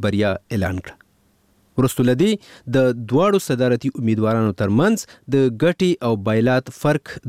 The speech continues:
دومره کم شوی و چې د قانون له پلوه د ووټونو د سر دوباره شمیرنه اعلان کړل شوه. او بیا راتلونکي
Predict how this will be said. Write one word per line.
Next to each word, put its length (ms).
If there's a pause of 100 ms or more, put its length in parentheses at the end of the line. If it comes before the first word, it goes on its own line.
(100)
دومره 320
کم 160
شوی 220
و 160
چې 480
د 140
قانون 340
له 100
پلوه 320 (300)
د 160
ووټونو 400 (220)
د 180
سر 340
دوباره 400
شمیرنه 400
اعلان 720
کړل 220
شوه. 180 (320)
او 80 (140)
بیا 120 (280)
راتلونکي 500